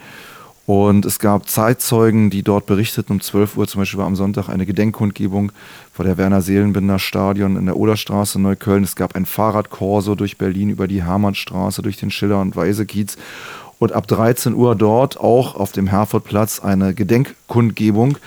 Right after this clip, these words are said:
Sie hatte zahlreiche Veranstaltungspunkte. Es ging zum Beispiel um die Entschädigung der letzten noch lebenden sowjetischen Kriegsgefangenen. Es ging um Griechenland und die Initiative Deutschlands unbeglichene Schulden.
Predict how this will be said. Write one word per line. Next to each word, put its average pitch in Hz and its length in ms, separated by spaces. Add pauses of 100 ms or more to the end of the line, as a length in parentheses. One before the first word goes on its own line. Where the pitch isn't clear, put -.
(380)
Sie - 80
hatte 101 160
zahlreiche 110 560
Veranstaltungspunkte. 107 1200 (300)
Es - 60
ging 101 140
zum - 120
Beispiel 107 240
um 101 80
die 95 80
Entschädigung 101 460
der 101 100
letzten 101 340
noch 98 140
lebenden 98 340
sowjetischen 98 460
Kriegsgefangenen. 101 920 (520)
Es - 160
ging 107 280
um 101 300 (320)
Griechenland 107 680
und 98 80
die 101 80
Initiative 101 560
Deutschlands 104 420
unbeglichene 98 520
Schulden. 113 500